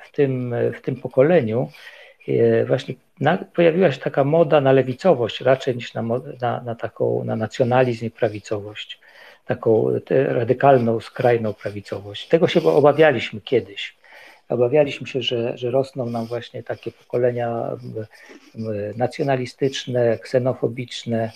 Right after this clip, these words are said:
E, natomiast, e, te, te, dzisiaj wydaje mi się, że to jednak jest inaczej trochę. Być może jakieś części, e, oczywiście, e, w, w niektórych częściach Polski, być może w niektórych środowiskach,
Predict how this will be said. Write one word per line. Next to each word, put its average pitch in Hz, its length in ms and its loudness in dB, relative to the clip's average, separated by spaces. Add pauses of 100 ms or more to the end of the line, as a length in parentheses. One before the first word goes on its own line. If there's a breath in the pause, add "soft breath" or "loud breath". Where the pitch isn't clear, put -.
(500 loud breath)
E, - 60 -2 (360)
natomiast, 147 880 2
e, 135 360 4
te, 151 200 -4
te, - 160 -6
dzisiaj 151 340 0
wydaje 135 260 2
mi 135 80 -4
się, 135 140 -2
że 123 120 -4
to 123 280 0
jednak 120 400 -6
jest - 280 -10
inaczej 127 320 -6
trochę. 135 380 -6 (480 loud breath)
Być - 180 -6
może 160 340 6
jakieś 151 440 2
części, 143 800 -4 (400 soft breath)
e, 113 480 0
oczywiście, 123 680 -2
e, 117 60 -2 (840)
w, - 440 -18 (760 loud breath)
w - 40 -6
niektórych 123 460 0
częściach - 400 -6
Polski, 151 480 0
być 110 220 -6
może 113 240 -6
w 117 60 -10
niektórych 117 360 -6
środowiskach, 131 760 0